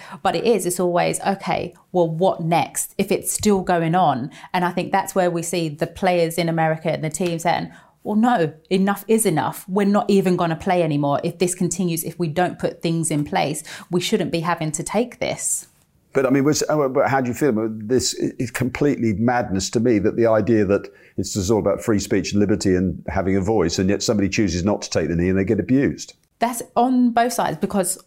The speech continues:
Speaker 1: obviously within racing with Lewis Hamilton and everything, I come to the conclusion for that same thing. I was like, "Well, now everyone will take a knee because they don't wanna be ostracized if they think
Speaker 2: Yeah.
Speaker 1: that this is not me." And it should never be about that.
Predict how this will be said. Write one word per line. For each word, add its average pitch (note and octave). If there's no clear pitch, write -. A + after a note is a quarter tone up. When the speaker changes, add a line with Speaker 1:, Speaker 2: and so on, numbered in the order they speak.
Speaker 1:
obviously F#3+
within E3+
racing F3
with D3+
Lewis D#3+
Hamilton E3+
and D3
everything, D#3
I B3
come A3+
to G#3
the F#3+
conclusion F3+
for -
that G3+
same G#3
thing. G3+
I D#3+
was E3+
like, F3
"Well, G3
now G3+
everyone F#3
will A3
take E3
a D#3+
knee D3
because E3
they F3
don't E3+
wanna E3+
be E3
ostracized D#3+
if F#3
they E3+
think E3
Speaker 2:
Yeah. G2+
Speaker 1:
that D3+
this F#3+
is F3
not E3
me." F3
And F3+
it G#3
should G3+
never G3
be F3
about D#3
that. -